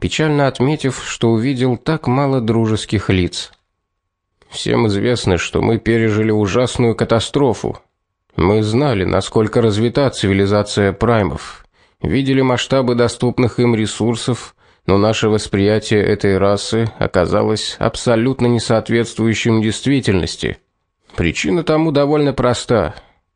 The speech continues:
Мы не могли поверить в вероятность атаки подобного размаха.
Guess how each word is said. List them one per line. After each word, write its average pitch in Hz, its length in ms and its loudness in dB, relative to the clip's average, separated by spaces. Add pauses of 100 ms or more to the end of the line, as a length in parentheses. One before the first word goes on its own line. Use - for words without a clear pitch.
(120)
Мы - 180 0
не 139 140 2
могли 139 320 0
поверить 135 680 -2
в 92 60 0
вероятность 107 720 0
атаки 110 460 0
подобного 110 680 2
размаха. 117 680 0